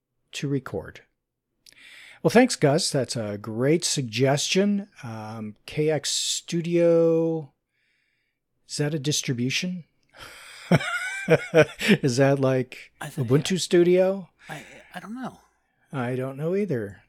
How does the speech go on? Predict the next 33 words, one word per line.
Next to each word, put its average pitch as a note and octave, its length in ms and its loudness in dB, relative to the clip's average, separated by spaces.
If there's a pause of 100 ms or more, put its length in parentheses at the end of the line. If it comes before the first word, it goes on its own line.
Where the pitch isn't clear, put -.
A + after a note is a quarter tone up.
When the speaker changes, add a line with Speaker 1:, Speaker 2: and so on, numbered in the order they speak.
Speaker 1:
Let's - 200 -12
do C#3+ 120 -6
a B2+ 40 -10
quick - 220 -12
check C3+ 300 -6
here. F#2 300 -14 (880)
K A2 600 -12
X - 480 -12
Studio. A2 1700 -12 (1000)
Uh, A2+ 340 -12
K E3 380 -8
X D#3 280 -12
Studio D3+ 540 -2
is B2 120 -4
a B2 60 -8
collection D3 420 -2
of B2+ 80 -2
applications C3 640 -2
and A2 140 -4
plugins C#3 500 0
for A#2+ 140 -6
professional C3 680 -4
audio C3 380 0
production. D#3+ 600 0
K - 180 -8
X A2 180 -6
Studio C3 320 0
provides A2+ 440 -6
Debian D#3+ 420 2
and A#2+ 120 -2
Ubuntu C3 420 -4
compatible A#2 600 -8
repositories. F#2+ 1160 -12